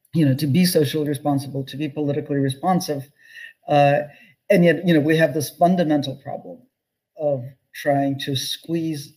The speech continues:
money out of our public life. So, um, that's not, you know, that's not a terribly hopeful answer to, to, to this question, but I think it's useful,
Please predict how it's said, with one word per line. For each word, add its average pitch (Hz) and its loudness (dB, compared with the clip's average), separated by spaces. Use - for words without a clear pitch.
money 139 2
out 151 2
of 135 0
our 139 6
public 139 -4
life. - -4
So, 156 2
um, 156 4
that's 180 4
not, 180 4
you 185 -2
know, 156 4
that's 156 -2
not 165 0
a 151 -8
terribly 156 -2
hopeful 147 -4
answer 147 0
to, 151 -4
to, - -8
to - -6
this 185 -4
question, 262 2
but 180 4
I 180 6
think 240 -2
it's 233 -8
useful, 196 -4